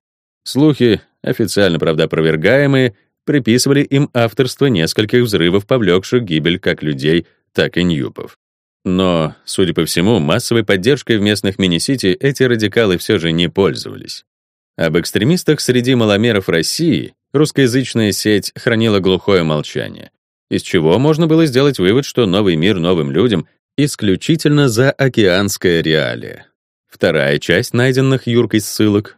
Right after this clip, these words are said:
касалась серьёзных научных работ о ньюпах. Доступ к большинству из них оказался платным. Там же, где он всё же оставался свободным — уже со второго-третьего абзаца Юрка нередко переставал встречать в тексте знакомые слова,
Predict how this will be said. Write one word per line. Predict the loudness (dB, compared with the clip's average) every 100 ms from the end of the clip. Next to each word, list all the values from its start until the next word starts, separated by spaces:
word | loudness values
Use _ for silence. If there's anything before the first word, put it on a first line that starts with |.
| _
касалась | -2 2 0 0 0
серьёзных | -2 2 2 2 0
научных | 0 0 0 -2 0
работ | 0 0 0 0
о |
ньюпах. | -2 -4 -6 -8 -14 _ _ _ _ _
Доступ | 0 2 2 -4
к | -2
большинству | -2 0 -2 0 0
из | 0
них | 0 0
оказался | -2 0 0 0 -2
платным. | 0 0 0 -6 -10 _ _ _
Там | -2 0
же, | 2 2
где | 2 2
он | 2 0
всё | -2 -2
же | -2
оставался | 0 0 0 -2
свободным — | 0 2 2 2 0 -2 _ _ -2
уже | 0 2 2
со | 0
второго-третьего | 2 2 2 2 2 0 2 2
абзаца | 2 2 0 0
Юрка | -2 -2 0 -2
нередко | 2 0 0 -2
переставал | -2 -2 0 0 0
встречать | -2 -8 -4 -4 -4
в |
тексте | -2 -2 0 -4
знакомые | -2 -2 -2 0 -2
слова, | 0 0 0